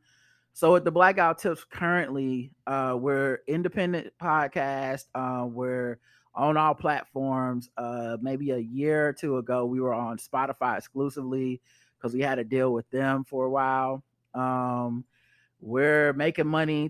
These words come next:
through our subscribers for our pre-, premium stuff, and we're making money through, uh, Anchor has a,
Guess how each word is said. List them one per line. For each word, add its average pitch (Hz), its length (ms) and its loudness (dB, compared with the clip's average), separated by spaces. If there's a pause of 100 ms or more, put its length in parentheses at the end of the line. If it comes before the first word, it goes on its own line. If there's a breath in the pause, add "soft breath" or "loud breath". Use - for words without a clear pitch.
through 139 400 0
our 127 540 -2
subscribers 180 920 2
for 139 160 -4
our 120 160 0
pre-, - 220 -6 (160)
premium 175 500 -2
stuff, 160 640 -2 (140)
and 135 400 -4
we're 127 100 -2
making 135 300 -4
money 135 420 -2
through, 127 480 -2 (500)
uh, 120 380 0
Anchor 131 540 -4 (140)
has 127 340 -4
a, 107 320 -4